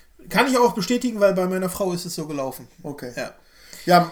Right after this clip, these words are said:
Speaker 2: passt ja eigentlich auch, äh, von, vom Zeitstrahl her, wenn man alles andere später gucken würde.
Speaker 1: Ja, kann man machen.
Speaker 2: Was es
Speaker 1: Genau,
Speaker 2: sonst
Speaker 1: richtig.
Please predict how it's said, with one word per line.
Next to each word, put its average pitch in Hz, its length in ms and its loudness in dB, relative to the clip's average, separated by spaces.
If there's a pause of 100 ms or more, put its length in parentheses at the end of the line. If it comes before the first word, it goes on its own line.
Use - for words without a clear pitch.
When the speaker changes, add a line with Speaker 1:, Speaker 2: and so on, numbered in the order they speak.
Speaker 2:
passt - 300 -4
ja 190 120 0
eigentlich 135 300 -6
auch, 127 400 -6
äh, 127 360 -6 (380)
von, 139 320 -12
vom 135 220 -12
Zeitstrahl 117 840 -6
her, 135 400 -6 (340)
wenn 131 120 -6
man 143 300 -8
alles 143 280 -6
andere 147 220 -8
später 160 320 -2
gucken - 300 -14
würde. 233 140 -2
Speaker 1:
Ja, 190 100 0
kann 202 180 -6
man 202 80 -8
machen. 127 220 -6
Speaker 2:
Was 117 140 -8
es 185 100 -10
Speaker 1:
Genau, 196 220 -2
Speaker 2:
sonst 151 120 -4
Speaker 1:
richtig. - 220 -8